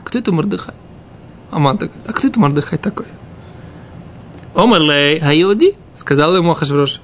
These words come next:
«Мордехай иуди, еврей». «Омар лей, тува Мордехай, кабы иудой».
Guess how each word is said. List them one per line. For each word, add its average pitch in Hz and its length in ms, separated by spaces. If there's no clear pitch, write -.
«Мордехай 151 640
иуди, 269 480
еврей». 240 420
«Омар 262 240
лей, 254 100
тува 370 220
Мордехай, 165 480
кабы 151 340
иудой». 147 420